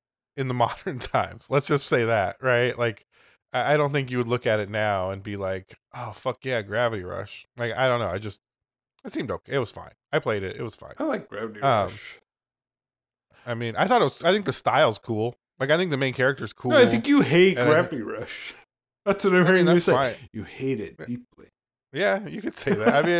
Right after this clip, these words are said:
Speaker 1: if you wanna say that, if you wanna make that
Speaker 2: <laughs>
Speaker 1: this, then fine.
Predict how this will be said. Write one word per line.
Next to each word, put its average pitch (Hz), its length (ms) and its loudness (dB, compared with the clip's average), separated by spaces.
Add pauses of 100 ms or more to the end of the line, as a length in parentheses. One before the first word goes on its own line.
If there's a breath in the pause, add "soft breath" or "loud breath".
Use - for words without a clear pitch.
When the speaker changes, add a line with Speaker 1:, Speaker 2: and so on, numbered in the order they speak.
(160)
Speaker 1:
if 147 80 -6
you 180 100 2
wanna 175 300 6
say 175 220 2
that, 120 180 6
if 127 100 -2
you 220 120 6
wanna 170 200 4
make 143 240 2
that 143 260 0
Speaker 2:
<laughs> - 20 -4
Speaker 1:
this, 127 340 -2 (500 soft breath)
then 135 180 -2
fine. 123 480 2